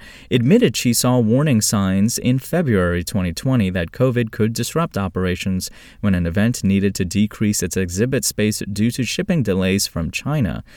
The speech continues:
While operations for the rest of the month proceeded without any major problems, McCormick Place had to completely close for business events in March twenty twenty and wouldn't welcome any convention attendees until July of the following year.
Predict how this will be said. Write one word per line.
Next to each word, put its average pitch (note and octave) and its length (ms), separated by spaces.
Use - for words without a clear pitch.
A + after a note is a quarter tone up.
While G#2 200
operations G2 600
for F#2+ 120
the E2+ 120
rest G2 320
of F2+ 80
the F2+ 100
month F2+ 300
proceeded A2+ 540
without A#2+ 280
any G2 160
major F2+ 320
problems, F2 500
McCormick D#3 520
Place F2+ 320
had - 260
to - 80
completely F3 580
close C#3+ 340
for G2 140
business F2+ 460
events F#2 360
in F#2 80
March F#2 320
twenty F2 280
twenty D3 360
and F2 200
wouldn't A2 320
welcome F#2 360
any B2 220
convention F2+ 480
attendees F#2 680
until A#2 380
July G#2+ 400
of A2+ 140
the B2 100
following A#2+ 560
year. F#2 500